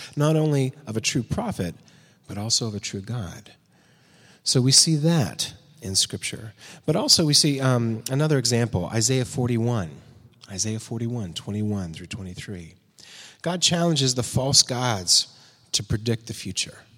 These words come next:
God challenges them, for he knows that they cannot do it. Only he knows for sure what's gonna happen. And indeed, in Scripture, God often gives specific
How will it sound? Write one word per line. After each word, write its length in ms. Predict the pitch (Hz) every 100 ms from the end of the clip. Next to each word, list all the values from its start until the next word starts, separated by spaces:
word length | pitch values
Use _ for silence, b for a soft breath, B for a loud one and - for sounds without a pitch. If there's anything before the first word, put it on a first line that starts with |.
| _ _ _ b b b b b -
God 160 | 131
challenges 600 | - 143 135 113 92 82
them, 160 | - 78 - _ _ -
for 120 | -
he 100 | 120
knows 360 | 120 127 147 147
that 80 | 127
they 100 | 120
cannot 340 | 127 117 107
do 160 | 131 113
it. 260 | 80 - - B B B
Only 180 | 147 185
he 160 | 180
knows 240 | 220 208 190
for 120 | 180
sure 580 | - - 233 113 85 - - _ b b b b
what's 200 | - 127
gonna 200 | - 131
happen. 420 | 117 127 127 165 156 113
And 100 | 120
indeed, 380 | 117 160 151
in 100 | 123
Scripture, 380 | 117 - 196 127
God 220 | 117 127
often 300 | 127 131 135
gives 180 | 127 110
specific 840 | - 117 - - 151 175 165 -